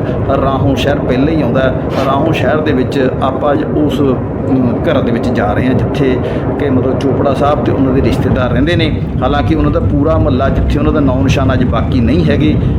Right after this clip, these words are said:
ਕਿਉਂ? ਕਿਉਂਕਿ ਕੁਛ ਲੋਕਾਂ ਨੇ ਉਹਨਾਂ 'ਤੇ ਕਬਜ਼ੇ ਕਰ ਲਏ ਜਾਂ ਕੁਛ ਲੋਕਾਂ ਨੇ ਰਜ਼ਾਮੰਦੀ ਨਾਲ ਰਹਿਣ ਲੱਗ ਪਏ। ਤੇ ਚੋਪੜਾ ਸਾਹਿਬ, ਉਹ ਚੰਗਾ ਵੀ ਥਾਂ ਪੈਸਾ ਆ,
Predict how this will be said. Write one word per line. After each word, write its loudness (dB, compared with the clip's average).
ਕਿਉਂ? 2
ਕਿਉਂਕਿ 2
ਕੁਛ 2
ਲੋਕਾਂ 0
ਨੇ 2
ਉਹਨਾਂ 2
'ਤੇ 0
ਕਬਜ਼ੇ 0
ਕਰ 0
ਲਏ 2
ਜਾਂ 2
ਕੁਛ 0
ਲੋਕਾਂ 2
ਨੇ 2
ਰਜ਼ਾਮੰਦੀ 2
ਨਾਲ 2
ਰਹਿਣ 0
ਲੱਗ 2
ਪਏ। 2
ਤੇ 2
ਚੋਪੜਾ 2
ਸਾਹਿਬ, 2
ਉਹ 0
ਚੰਗਾ 0
ਵੀ 0
ਥਾਂ 0
ਪੈਸਾ 0
ਆ, 0